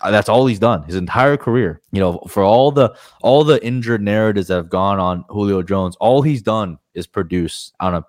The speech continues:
points per game basis year after year after year. And to me, that's all that matters at the wide receiver position. Now he gets to go with Ryan Tannehill, who I think is a better quarterback than, than Matt Ryan, in an offense with a hyper concentrated target share, right? It's,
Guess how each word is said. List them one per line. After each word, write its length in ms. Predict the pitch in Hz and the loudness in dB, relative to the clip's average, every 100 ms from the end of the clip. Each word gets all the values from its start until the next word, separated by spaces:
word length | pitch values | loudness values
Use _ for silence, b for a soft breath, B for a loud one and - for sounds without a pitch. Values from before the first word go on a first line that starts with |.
| _ | _
points 240 | 104 95 | -6 -4
per 100 | 98 | -4
game 240 | 90 92 87 | -4 -4 -4
basis 440 | 82 82 73 - | -6 -6 -12 -10
year 260 | 82 95 92 | -4 0 0
after 300 | 85 - 85 | 0 -2 -6
year 320 | 80 85 85 | -2 -2 -2
after 220 | 78 80 | -4 -8
year. 160 | 80 78 | -8 -8
And 120 | 78 | -10
to 80 | 85 | -6
me, 360 | 87 104 117 - b b - | 0 2 0 -2 b b -6
that's 160 | 95 | -4
all 260 | 87 98 101 | 0 2 2
that 120 | 95 | 0
matters 420 | 87 87 85 78 | -2 -2 -2 -6
at 100 | 78 | -8
the 80 | 82 | -6
wide 220 | 80 78 | -4 -4
receiver 360 | 76 - 80 78 | -6 -8 -6 -6
position. 440 | - 76 82 78 | -8 -8 -6 -6
Now 240 | 78 82 90 | -4 -2 -2
he 100 | 85 | -2
gets 140 | 82 | -6
to 80 | 78 | -6
go 340 | 82 82 82 b b b | -2 -2 -2 b b b
with 160 | 80 85 | -8 -4
Ryan 240 | 82 82 | -2 -2
Tannehill, 500 | - 80 82 90 104 | -4 -6 -2 -2 -2
who 120 | 85 | -2
I 100 | 78 | -2
think 240 | 78 85 78 | -2 -4 -4
is 80 | 76 | -6
a 40 | |
better 240 | 71 76 | -4 -4
quarterback 540 | 73 - 76 73 78 78 | -4 -6 -6 -2 -4 -4
than, 260 | 78 73 71 | -4 -4 -4
than 180 | 78 76 | -4 -2
Matt 220 | 78 71 | -4 -2
Ryan, 360 | 76 78 95 110 b b | -2 0 0 -2 b b
in 140 | - 87 | -4 -2
an 100 | 85 | 0
offense 460 | 82 85 98 98 - | 0 0 0 -4 -6
with 120 | 85 | -4
a 60 | 82 | -4
hyper 640 | - - 123 120 123 104 | -4 0 0 0 2 2
concentrated 760 | - - 98 - 90 - 80 76 | 0 -2 -2 -2 -8 -4 -4 -4
target 360 | - 78 71 | -6 -6 -8
share, 240 | - 64 _ | -16 -20 _
right? 220 | - 78 76 | -8 -6 -6
It's, 240 | 78 _ | -8 _